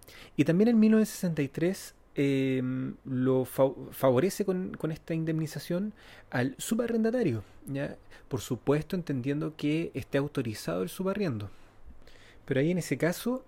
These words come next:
el subarrendatario no puede, em, perseguir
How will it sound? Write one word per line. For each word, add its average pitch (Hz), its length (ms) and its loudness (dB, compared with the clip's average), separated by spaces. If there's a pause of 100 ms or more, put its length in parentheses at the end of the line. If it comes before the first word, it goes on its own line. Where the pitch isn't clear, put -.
(120)
el 139 580 0 (280)
subarrendatario 185 960 0 (320)
no 131 480 0 (160)
puede, 240 560 -2 (320)
em, 135 1000 -4 (580)
perseguir 151 680 -2